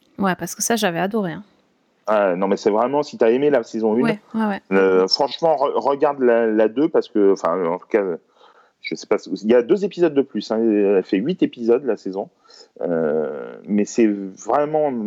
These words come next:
Speaker 2: formidable et, euh, à noter aussi que Clovis Cornillac est passé derrière la caméra pour quatre des huit épisodes, euh,
Speaker 1: Hmm.
Speaker 2: donc, qu'il ré-, qu'il réalise et, euh, vraiment, euh, je suis, je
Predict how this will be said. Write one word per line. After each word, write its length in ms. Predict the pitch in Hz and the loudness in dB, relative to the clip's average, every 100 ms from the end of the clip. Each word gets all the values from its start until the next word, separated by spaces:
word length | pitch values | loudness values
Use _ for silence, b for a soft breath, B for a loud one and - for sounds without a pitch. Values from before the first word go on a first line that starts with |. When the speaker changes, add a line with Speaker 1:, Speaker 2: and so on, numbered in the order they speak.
| 107 | -8
Speaker 2:
formidable 680 | - - 139 117 127 120 | -6 -6 -4 0 0 0
et, 100 | 104 | 0
euh, 360 | 98 92 92 87 | 2 0 -2 -4
à 100 | - 117 | -2 -2
noter 260 | 123 143 | -2 0
aussi 180 | 139 - | -2 -4
que 40 | - | -4
Clovis 260 | 135 127 127 | -2 0 -2
Cornillac 400 | 123 123 135 - | -2 0 0 0
est 60 | |
passé 240 | 113 113 113 | -4 -4 -2
derrière 260 | 110 113 | 0 0
la 120 | 110 | -2
caméra 360 | 107 113 113 131 | -2 -2 0 -2
pour 180 | - - | -4 -4
quatre 240 | 160 139 | -2 -2
des 80 | 117 | -4
huit 200 | 113 113 | -6 -4
épisodes, 480 | 104 - 98 104 135 _ b b b b _ | -6 -2 0 0 0 _ b b b b _
euh, 240 | 82 82 - | -6 -2 0
Speaker 1:
Hmm. 40 | |
Speaker 2:
donc, 100 | - - _ _ | 0 -4 _ _
qu'il 180 | _ 80 | _ -4
ré-, 180 | 85 90 | -2 -4
qu'il 180 | - 85 | -4 -2
réalise 580 | 90 107 92 113 139 143 b b b _ - | 0 0 0 -2 -2 -2 b b b _ 0
et, 220 | 98 98 | 4 4
euh, 340 | 90 87 85 82 80 78 78 - 50 - 50 50 | 4 2 -2 -8 -12 -16 -20 -20 -20 -20 _ -20
vraiment, 540 | 101 117 147 156 170 143 | -4 -2 0 0 0 0
euh, 580 | 104 101 98 95 98 87 | 0 0 -2 -2 -4 -8
je 160 | 92 101 | -10 -16
suis, 260 | - - | -14 -14
je 140 | 92 | -14